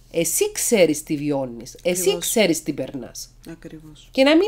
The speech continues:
Speaker 1: έχεις έγνοιες αν θα σε παρεξηγήσουν ή αν δεν θα σε παρεξηγήσουν. Και οι φίλοι οι οποίοι επιλέγουν, α, να μην έχουν επαφές μαζί σου,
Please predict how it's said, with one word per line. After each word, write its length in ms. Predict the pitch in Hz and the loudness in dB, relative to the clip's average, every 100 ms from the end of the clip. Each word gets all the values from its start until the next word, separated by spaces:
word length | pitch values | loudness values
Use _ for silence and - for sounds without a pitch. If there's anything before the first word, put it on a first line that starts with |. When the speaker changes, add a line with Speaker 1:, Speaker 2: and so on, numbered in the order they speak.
| 453 | 4
Speaker 1:
έχεις 200 | - 254 | 4 2
έγνοιες 500 | 233 202 185 180 175 | 4 2 2 0 2
αν 80 | 185 | 0
θα 120 | - | -4
σε 120 | 175 180 | -6 -4
παρεξηγήσουν 760 | 165 160 - 151 160 185 180 | -2 -4 -8 -10 -6 -6 -2
ή 40 | 165 | 0
αν 60 | |
δεν 100 | 170 | 0
θα 80 | 175 | -2
σε 120 | 165 | -4
παρεξηγήσουν. 680 | 156 151 - - 143 139 - - - - - - | -4 -6 -8 -8 -6 -8 -12 -20 -20 -20 -20 -12
Και 100 | - | 4
οι 80 | 175 | 4
φίλοι 380 | 165 - 330 330 | 4 4 6 6
οι 60 | 214 | 4
οποίοι 260 | 180 233 262 | 2 6 6
επιλέγουν, 1080 | 254 - 180 160 170 214 254 196 160 135 - - - - - _ - _ - | 6 2 0 6 8 10 8 6 -2 -4 -8 -20 -20 -20 -20 _ -20 _ -6
α, 220 | 143 135 | -4 -2
να 160 | 147 156 | -2 0
μην 200 | 240 311 | 4 4
έχουν 220 | - 247 | 4 2
επαφές 380 | 190 156 175 156 | 2 0 0 -4
μαζί 320 | 151 135 147 | -4 -4 -8
σου, 240 | - - | -8 -4